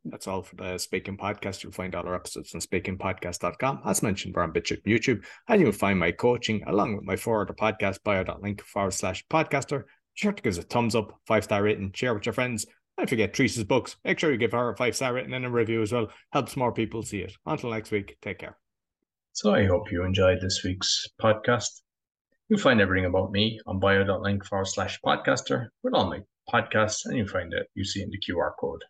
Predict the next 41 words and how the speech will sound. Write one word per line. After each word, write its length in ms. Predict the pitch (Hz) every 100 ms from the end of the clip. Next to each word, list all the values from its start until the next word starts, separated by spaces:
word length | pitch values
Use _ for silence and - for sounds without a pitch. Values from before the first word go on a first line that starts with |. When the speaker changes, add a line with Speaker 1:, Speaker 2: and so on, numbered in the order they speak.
| -
Speaker 2:
in 120 | 87 80
the 80 | -
graphic 260 | - - - _
that's 140 | - -
shown. 220 | - 101 _ - _ -
I'd 100 | 196
like 220 | 131 101
again 300 | 101 98 101
to 120 | 98 104
thank 240 | 110 107
my 80 | 104
sponsors. 720 | - 113 117 - 123 - - - - -
So 280 | - - 90
if 140 | - -
you 80 | 175
or 120 | 135
someone 300 | 135 131 110
you 100 | 107
know 220 | 117 127
struggling 500 | - 120 110 110 104
with 140 | 101
anxiety 640 | 101 98 98 110 110 110 110 - _ -
and 100 | 160
want 200 | 104 101
to 100 | 107
know 120 | 104
how 140 | 107 104
to 60 |
be 80 | 104
a 60 | 101
hundred 240 | 120 110
percent 320 | - 110 107
anxiety 520 | 101 98 104 101 98
free 280 | 98 107 113
in 80 | 113 _
six 340 | - 190 -
weeks 300 | 104 101 - -
without 360 | - 165 -
therapy 380 | 120 120 107 113 -
or 140 | 95
drugs, 460 | 101 98 104 -